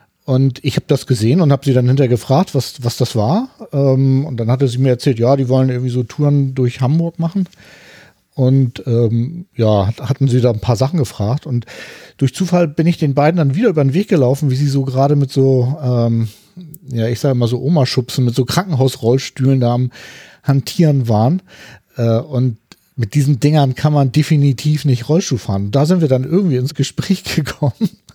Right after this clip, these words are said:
Und dann <laughs> hatte ich die beiden gefragt, irgendwie, worum es überhaupt geht. Und dann haben sie erzählt, ja, sie wollen so Rollstuhltouren für Fußgängerinnen und Fußgänger irgendwie in Hamburg anbieten und, ähm,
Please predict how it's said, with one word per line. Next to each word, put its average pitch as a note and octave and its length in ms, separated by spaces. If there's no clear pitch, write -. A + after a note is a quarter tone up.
Und D#3+ 200
dann E3 180
<laughs> - 840
hatte - 200
ich - 280
die C#3+ 420
beiden D3+ 260
gefragt, D3+ 440
irgendwie, D3+ 280
worum C#3+ 200
es - 160
überhaupt C3 240
geht. G#3+ 240
Und D3+ 80
dann B2+ 80
haben C#3 100
sie C#3 100
erzählt, G3 380
ja, G3+ 220
sie F3 100
wollen D3 140
so C#3 100
Rollstuhltouren D#3+ 960
für C#3+ 640
Fußgängerinnen D3+ 800
und C#3 140
Fußgänger D#3 600
irgendwie C#3+ 440
in B2+ 160
Hamburg F#3 380
anbieten D#3+ 600
und, C3+ 500
ähm, B2+ 400